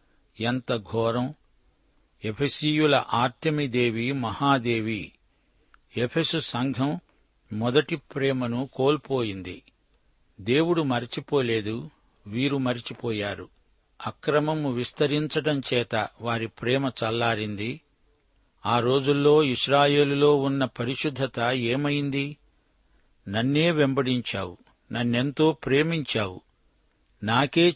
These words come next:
చెంది ఉన్నావు, మరి ఇప్పుడో?" నాలుగో వచనం, యాకోబు ఇంటివారలారా,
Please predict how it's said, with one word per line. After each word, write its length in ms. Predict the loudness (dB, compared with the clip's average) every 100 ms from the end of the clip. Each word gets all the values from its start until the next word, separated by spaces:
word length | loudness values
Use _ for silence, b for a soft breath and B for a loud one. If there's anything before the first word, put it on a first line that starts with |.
| 0
చెంది 220 | 0 0
ఉన్నావు, 500 | -2 -2 -4 -6 -10 _ _ _
మరి 180 | -4 -4
ఇప్పుడో?" 560 | -4 -6 -4 0 0 -2 _ _ _ _ _ _ _ _
నాలుగో 440 | -2 0 2 0 -2
వచనం, 500 | -4 -8 -12 -12 -14 _ _ _
యాకోబు 580 | -4 -2 0 0 -2 -2
ఇంటివారలారా, 1080 | -4 -4 -2 2 4 2 2 2 2 0 -2